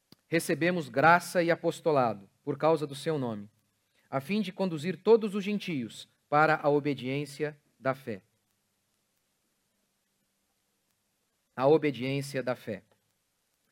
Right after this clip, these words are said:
Então, hoje, este é o título da minha pregação: a obediência da fé. Paulo aqui,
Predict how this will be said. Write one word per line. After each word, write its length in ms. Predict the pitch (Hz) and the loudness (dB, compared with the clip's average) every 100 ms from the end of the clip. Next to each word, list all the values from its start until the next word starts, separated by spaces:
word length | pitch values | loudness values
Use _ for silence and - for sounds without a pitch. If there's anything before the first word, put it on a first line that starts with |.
| _ _ | _ _
Então, 200 | 123 180 | 0 4
hoje, 300 | 175 202 175 175 | 4 2 0 -4
este 240 | 175 185 | -4 -2
é 40 | |
o 40 | 180 | -4
título 320 | - 185 170 | -2 -8 -4
da 100 | 160 | -2
minha 140 | 151 | -2
pregação: 580 | 143 151 147 139 131 101 - _ | -2 -2 -2 -4 -8 -10 -12 _
a 100 | 123 | -2
obediência 1000 | 139 170 170 135 135 147 156 - 160 160 | 2 2 0 -4 -6 -6 -6 -6 -8 -8
da 160 | 123 143 | -6 -6
fé. 260 | 139 113 90 _ _ _ _ | -6 -14 -14 _ _ _ _
Paulo 300 | 185 247 208 | 6 8 6
aqui, 320 | 156 - 185 | 0 -4 -6